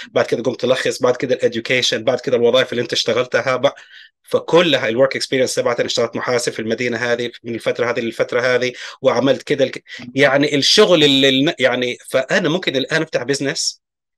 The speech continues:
أونلاين في فايفر أو في Upwork، بعمل resumes للناس وما بتاخد منه ولا دقيقة، مع إنه أحسن أخصائي بتاخد منه ساعات وساعات. أوكي؟ فهذه من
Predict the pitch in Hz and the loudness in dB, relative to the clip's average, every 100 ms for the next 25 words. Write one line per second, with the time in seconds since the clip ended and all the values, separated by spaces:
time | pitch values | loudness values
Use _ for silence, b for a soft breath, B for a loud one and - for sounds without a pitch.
0 | - 139 117 110 135 196 b b - 117 | 2 2 4 -2 -2 -6 b b -8 -4
1 | 120 117 123 175 - B B - 113 - | 2 2 2 -2 -4 B B -4 -4 -4
2 | 110 - - 156 175 - B B B _ | -4 -4 2 0 0 -8 B B B _
3 | _ _ 120 139 143 143 147 131 120 123 | _ _ -4 -2 2 2 2 -2 0 2
4 | 131 151 196 - - _ - 147 170 233 | 2 0 -2 -6 -8 _ -6 -2 0 0
5 | 233 220 208 202 180 175 156 135 101 127 | 0 0 2 2 4 2 0 0 -2 0
6 | 143 151 - - - 175 131 - - 151 | 0 0 0 -2 -2 -2 -2 -6 -2 -2
7 | 123 123 131 139 127 135 135 - - 107 | -2 -6 -6 -4 -4 0 0 -2 -2 -2
8 | 98 - _ _ _ _ - 107 - 147 | -4 -12 _ _ _ _ -12 -10 -2 -2
9 | - B B - 135 117 113 151 147 123 | -2 B B 0 2 2 0 -2 -2 -6